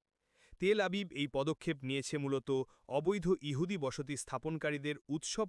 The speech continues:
পালনের সুযোগ করে দিতে এমন অভিযোগ করেছে স্থানীয় ফিলিস্তিনিরা। হেব্রন ডিফেন্স কমিটির সদস্য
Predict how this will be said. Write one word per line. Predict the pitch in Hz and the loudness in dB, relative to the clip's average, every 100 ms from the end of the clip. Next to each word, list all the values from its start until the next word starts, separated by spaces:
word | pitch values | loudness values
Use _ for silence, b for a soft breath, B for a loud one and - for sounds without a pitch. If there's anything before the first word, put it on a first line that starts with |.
| - | 0
পালনের | 127 127 139 | -2 0 -2
সুযোগ | 156 - 185 214 - | -4 -4 0 0 2
করে | 160 | 0
দিতে | 127 107 110 101 - b b | 0 -4 -6 -8 -10 b b
এমন | 135 156 | -2 0
অভিযোগ | 147 143 185 214 - | 2 2 2 2 0
করেছে | 117 104 143 170 b b | -2 -2 -2 -2 b b
স্থানীয় | - - 135 165 | -8 -2 0 -2
ফিলিস্তিনিরা। | - 156 147 - 107 90 76 - _ _ _ _ _ _ _ _ - | -2 -2 -2 -4 -10 -10 -12 -18 _ _ _ _ _ _ _ _ -6
হেব্রন | 156 185 208 233 165 | -2 0 2 2 2
ডিফেন্স | 143 - 196 - | -2 0 -2 0
কমিটির | 147 151 156 165 - | 0 0 -2 -4 -4
সদস্য | 127 113 - | -4 -4 -6